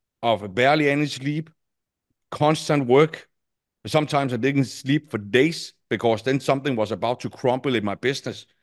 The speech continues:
So I had to hire more team members. I had to find the right people. I, I had to do different stuff. I had to finish it. But before, but because my why was so big,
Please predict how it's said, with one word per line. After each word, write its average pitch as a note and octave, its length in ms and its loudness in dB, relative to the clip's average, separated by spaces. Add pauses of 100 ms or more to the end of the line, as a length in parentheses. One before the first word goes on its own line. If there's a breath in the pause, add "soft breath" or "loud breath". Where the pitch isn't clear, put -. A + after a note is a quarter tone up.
(400)
So A#2+ 160 2
I G2 100 2
had C3+ 300 -2
to A2 260 -4
hire A#2 340 -2
more A2+ 240 0
team C3+ 280 -4
members. F#2 420 -8
I G2 160 -6 (240 loud breath)
had C3 200 -2
to B2 80 -6
find A#2+ 300 -2
the A2 100 -4
right A2 240 -4
people. C3 380 -4
I, E2 140 -6 (260 soft breath)
I - 80 -8
had C3 180 -2
to C3 60 -10
do B2 220 4
different B2+ 380 0
stuff. A2+ 300 -4
I G#2+ 60 -4
had - 340 -4
to C#3 140 0
finish C#3 480 -4
it. F#2+ 140 -8 (400 soft breath)
But A#2+ 100 2
before, D3+ 640 2
but C3 220 2
because D#3+ 680 2 (200)
my G#2+ 200 -4
why A#2+ 500 2
was C#3 360 2
so D#3 340 2
big, C#3 460 0